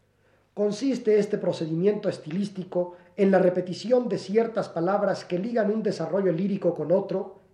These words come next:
en las varias secciones del poema. Con frecuencia las palabras broche suelen ser difrasismos que, al evocar varias veces la misma metáfora,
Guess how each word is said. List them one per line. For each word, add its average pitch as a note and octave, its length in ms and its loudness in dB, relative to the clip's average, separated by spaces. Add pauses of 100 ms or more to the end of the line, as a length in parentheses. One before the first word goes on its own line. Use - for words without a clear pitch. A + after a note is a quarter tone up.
en F3+ 180 2
las D3 180 -4
varias F#3+ 340 0
secciones F3 540 -2
del D#3+ 120 -2
poema. D3 480 -4 (1080)
Con D#3 180 -2
frecuencia G#3+ 560 0
las D#3+ 140 -4
palabras D#3+ 540 -2
broche G3 460 -2 (280)
suelen A3+ 440 4
ser A3 240 2
difrasismos F3+ 840 -4
que, F3 120 -4
al D#3+ 140 0
evocar F#3 460 -2
varias F#3 360 0
veces F3+ 320 0
la D#3 100 -2
misma E3 340 -2
metáfora, E3 680 -4